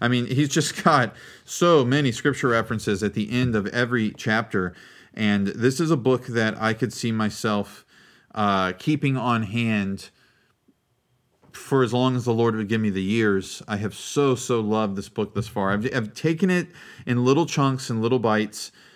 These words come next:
Um, if, if you're intimidated by the title, it's not as intimidating as the title, but it's certainly not as accessible as Chosen by God by Sproul. So that is The Reformed Doctrine of Predestination by Loraine Boettner. The other one I mentioned, Chosen by God by R C Sproul.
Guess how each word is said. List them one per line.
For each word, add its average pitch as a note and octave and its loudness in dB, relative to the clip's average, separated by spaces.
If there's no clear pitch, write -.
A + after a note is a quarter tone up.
Um, G#2 2
if, - -8
if B2 -6
you're A#2 2
intimidated D#3 2
by E3 4
the D#3+ -2
title, C3 2
it's B2 -8
not B2+ 4
as E3 0
intimidating C3+ 2
as A#2 -4
the A2 -6
title, A2 2
but G#2 0
it's G#2 -4
certainly C3 2
not A2 -2
as G#2 -2
accessible G2 -4
as F#2 -2
Chosen F2+ -4
by E2+ -6
God D#2+ -10
by E2+ -10
Sproul. - -12
So F2 -6
that A#2 2
is G#2+ -2
The A2 0
Reformed C3 0
Doctrine B2+ 2
of A2+ 0
Predestination A2+ 0
by G2+ 0
Loraine G#2 0
Boettner. G#2+ 0
The A2 0
other A2 2
one G#2+ 0
I G#2 0
mentioned, G#2 -2
Chosen A2+ 0
by G#2+ 2
God G2 0
by F#2+ -2
R G#2+ 0
C G#2 -4
Sproul. G2+ -2